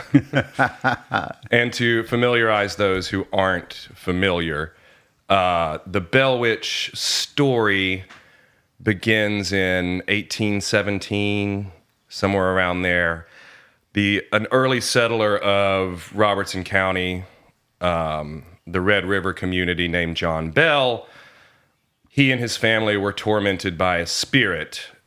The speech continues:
specifically he and his daughter, Betsy, um,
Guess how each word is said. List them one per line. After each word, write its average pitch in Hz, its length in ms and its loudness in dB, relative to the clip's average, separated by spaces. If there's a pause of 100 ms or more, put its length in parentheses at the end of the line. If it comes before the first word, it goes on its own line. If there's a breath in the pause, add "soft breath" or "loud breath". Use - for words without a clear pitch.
specifically 110 840 0
he 107 540 0
and 92 160 -2
his 87 160 -4
daughter, 87 540 -2 (100)
Betsy, 85 560 -2 (1500 soft breath)
um, 90 540 0